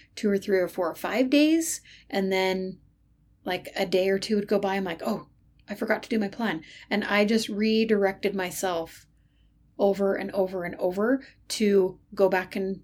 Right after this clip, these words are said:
and make sure that you're practicing making a plan, practice following it, practice tweaking it, practice making it more realistic, practice making it more doable. And I just did that for a couple of weeks.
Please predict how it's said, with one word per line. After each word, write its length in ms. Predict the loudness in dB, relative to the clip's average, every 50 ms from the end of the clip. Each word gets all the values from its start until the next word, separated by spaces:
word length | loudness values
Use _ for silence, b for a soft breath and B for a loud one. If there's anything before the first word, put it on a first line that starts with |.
| -16 _
and 200 | -6 -6 -4 -4
make 180 | -4 -4 -4 -4
sure 240 | -6 -4 -2 -2 -2
that 180 | -2 -4 -4
you're 460 | -2 -2 0 0 0 -2 -2 -4 -6 -12 _ _
practicing 800 | -4 -2 -2 -2 -2 -4 -6 -6 -4 -4 -4 -4 -4 -4 -4
making 340 | -4 -6 -6 -6 -8 -8 -8
a 60 | -8
plan, 480 | -10 -8 -8 -6 -6 -4 -6 -8 -10 -12 B B B B B _
practice 520 | -2 0 0 0 0 0 0 0 0 -4
following 520 | -6 -2 0 0 0 0 -2 -4 -4 -6 -6
it, 220 | -6 -6 -8 -8 b b b b _ _
practice 500 | -4 -2 0 0 -2 -2 -4 -4 -4 -4
tweaking 480 | -8 -4 -2 -2 -2 -2 -4 -6 -4 -4
it, 240 | -2 -2 -4 -6 b b b b b _ _
practice 500 | -6 -6 -6 -6 -4 -2 -2 -2 -2 0
making 320 | -2 -2 -2 -2 -4 -4 -4
it 100 | -2 -2
more 160 | -2 -2 0
realistic, 680 | 2 2 2 2 0 -2 -2 0 0 0 0 -2 -6 b b b b b _
practice 480 | -4 -4 -4 -4 -4 -4 -6 -4 -2
making 320 | -2 -2 -2 -2 -2 -2 -2
it 100 | -2 -2
more 200 | -2 -2 0 2
doable. 580 | 2 4 4 4 4 4 4 4 4 4 2 B B B B B B B B B _
And 380 | -4 -2 -2 -2 -2 -4 -6 -10 -14 _ -20 _ _ _ _ 2
I 140 | 2 2 4
just 240 | 2 -2 -2 0
did 180 | 0 0 0 2
that 280 | 0 0 0 -2 -4 -10
for 320 | -6 -4 -2 -2 -2 -2 -4 -8
a 80 | -10 -8
couple 320 | -6 -6 -6 -4 -4 -4
of 120 | -4 -4
weeks. 400 | -6 -6 -6 -8 -10 -12 -14 -14